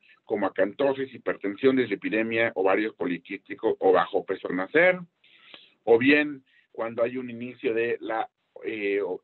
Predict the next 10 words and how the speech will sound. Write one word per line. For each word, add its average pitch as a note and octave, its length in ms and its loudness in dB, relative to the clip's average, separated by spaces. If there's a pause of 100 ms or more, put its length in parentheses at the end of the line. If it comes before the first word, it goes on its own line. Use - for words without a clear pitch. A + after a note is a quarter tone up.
(100)
obesidad, G#2 640 -4 (520)
eh, F#2+ 460 -6 (260)
en, F2+ 760 -6 (200)
antes A2 260 -2
de G2 100 2
los F#2 120 2
diez F#2 180 0
años D#2 320 -8
de D#2 60 0
edad. B1+ 500 -6